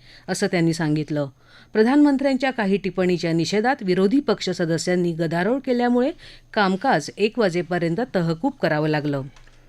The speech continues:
मतदारसंघांच्या पुनर्रचनेचा मुद्दा लोकसभेत उपस्थित करून दि-, न दिल्याच्या निषेधार्थ द्रमुकच्या सदस्यांनी आज सभात्याग केला. लोकसभेच्या कामकाजाला आज सकाळी सुरुवात झाली, तेव्हा प्रश्नोत्तराच्या तासात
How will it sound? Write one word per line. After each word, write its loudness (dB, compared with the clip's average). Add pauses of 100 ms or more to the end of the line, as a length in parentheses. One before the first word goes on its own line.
(480)
मतदारसंघांच्या 2
पुनर्रचनेचा 2
मुद्दा 0
लोकसभेत 0
उपस्थित -2 (100)
करून 2
दि-, 0 (120)
न 2
दिल्याच्या 0
निषेधार्थ 0 (440)
द्रमुकच्या 4
सदस्यांनी 0
आज -4
सभात्याग -2
केला. -4 (400)
लोकसभेच्या 4
कामकाजाला 2
आज -2
सकाळी 0
सुरुवात 0
झाली, 0
तेव्हा 0
प्रश्नोत्तराच्या -2
तासात 2